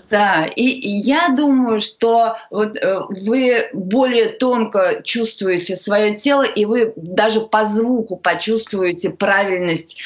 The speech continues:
Просто там есть такие нюансы, как правильность направления звука, например,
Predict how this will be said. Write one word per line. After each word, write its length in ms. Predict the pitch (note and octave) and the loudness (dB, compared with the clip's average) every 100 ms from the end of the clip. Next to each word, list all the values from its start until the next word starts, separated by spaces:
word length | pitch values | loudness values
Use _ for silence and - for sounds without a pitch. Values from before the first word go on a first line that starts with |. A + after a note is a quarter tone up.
| - | -6
Просто 280 | G#3+ G#3+ A3 | -2 -2 0
там 160 | A3 G#3+ | 0 2
есть 260 | A3+ A3 | 2 2
такие 400 | A3 G#3+ A3+ A3+ | 0 -2 0 2
нюансы, 500 | A3 B3 C#4 C#4+ A#3 | 2 2 2 0 -2
как 280 | - F#3 - | -2 -2 0
правильность 560 | B3 B3+ A#3 A3 G#3+ - | 2 2 2 0 -2 -6
направления 720 | G3+ G#3+ G3+ G#3 G#3 G3+ G3 | -2 -2 0 0 0 0 -2
звука, 520 | F3 G3 F#3 C#3 C3+ | -2 -2 -2 -2 -2
например, 500 | B2+ B2+ D3 C3+ | -2 -2 0 0